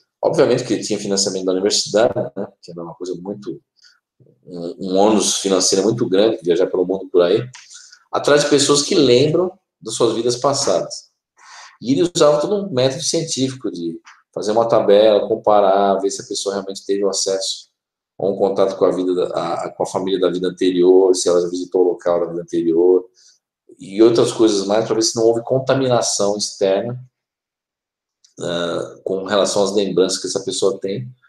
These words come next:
da vida passada. E falando em contaminação externa,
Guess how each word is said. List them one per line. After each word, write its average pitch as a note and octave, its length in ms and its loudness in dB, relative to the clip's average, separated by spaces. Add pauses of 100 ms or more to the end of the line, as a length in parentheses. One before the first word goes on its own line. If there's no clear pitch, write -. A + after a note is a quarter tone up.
(300)
da C#3+ 100 4
vida B2+ 220 2
passada. A2 600 2 (460)
E - 80 -6
falando F#3+ 300 4
em - 100 0
contaminação B2+ 720 2
externa, A#2+ 640 -2